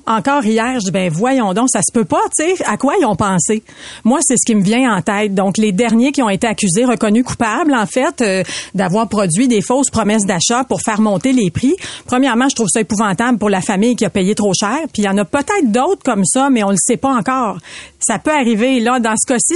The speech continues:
c'est une courtière bien connue. Euh, moi, c'est toujours délicat de parler des autres courtiers, mais à partir du moment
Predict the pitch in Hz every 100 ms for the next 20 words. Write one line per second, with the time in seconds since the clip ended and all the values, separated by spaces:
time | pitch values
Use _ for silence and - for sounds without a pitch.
0 | - 240 208 208 - 247 269 190 220 247
1 | 254 202 202 302 - - - - 185 180
2 | 175 196 262 226 - 202 254 240 214 170
3 | 269 269 208 247 233 190 220 - 196 -
4 | 302 302 214 202 156 285 233 233 196 226